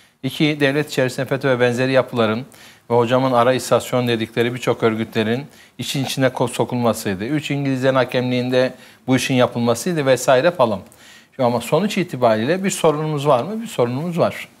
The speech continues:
Sorunu çeşitli isimlerle adlandırabilir miyiz? Birini Kürt sorunu der, birini demokratikleşme sorunu der, biri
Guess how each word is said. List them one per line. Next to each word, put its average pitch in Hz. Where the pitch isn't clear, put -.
Sorunu 147
çeşitli 160
isimlerle 143
adlandırabilir 139
miyiz? 143
Birini 143
Kürt 139
sorunu 135
der, 131
birini 135
demokratikleşme 131
sorunu 135
der, 131
biri 139